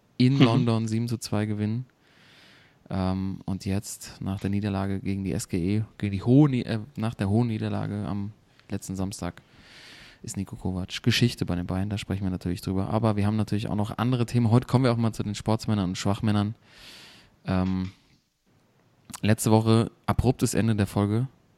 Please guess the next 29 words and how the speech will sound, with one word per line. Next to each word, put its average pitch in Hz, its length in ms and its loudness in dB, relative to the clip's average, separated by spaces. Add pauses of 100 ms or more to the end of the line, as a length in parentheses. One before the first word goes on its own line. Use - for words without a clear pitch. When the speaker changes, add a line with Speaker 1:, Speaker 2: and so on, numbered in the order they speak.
(140)
Speaker 1:
äh, 95 160 -2
möchte 104 260 0
ich 110 100 -4
mich 104 200 -6
noch 104 100 0
mal 101 220 2
bei 98 140 0
allen 101 440 -2
Zuschauern 110 400 0
entschuldigen. 110 560 0 (640)
Mir 107 140 2
ist - 80 0
ja 117 100 6
was 107 140 2
passiert 120 340 2
im 117 120 2
Vereinsheim. 107 760 2 (640)
Ich - 100 0
hatte 120 140 6
Kabinendienst, 117 960 4
ähm, 98 540 4 (800)
Speaker 2:
<laughs> - 1080 2
Speaker 1:
und 110 160 8
ich - 120 -2
hatte 120 140 8
vergessen, 113 580 4
die 113 100 0
Dusche 120 400 6
abzuziehen. - 560 -2